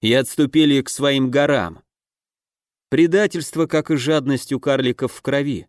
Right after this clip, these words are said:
Предкам стоило стереть этот проклятый народ с лица земли, когда была возможность. "Ничего, разберёмся с предателями позже", прорычал князь,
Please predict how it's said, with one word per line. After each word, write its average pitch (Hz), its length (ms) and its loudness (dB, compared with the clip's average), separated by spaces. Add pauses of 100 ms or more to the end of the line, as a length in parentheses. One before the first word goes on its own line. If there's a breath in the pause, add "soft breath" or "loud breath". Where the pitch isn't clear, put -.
(320)
Предкам 180 400 2
стоило 185 460 2
стереть 170 500 2
этот 147 260 -2
проклятый 147 520 0
народ 143 320 0
с - 80 -8
лица 143 320 0
земли, 147 400 2
когда 107 400 0
была 104 240 0
возможность. 98 800 -2 (880)
"Ничего, 113 1000 -2 (300)
разберёмся 151 960 4
с - 120 -6
предателями 139 800 0
позже", 87 840 -4 (300)
прорычал 120 640 0
князь, 131 500 -2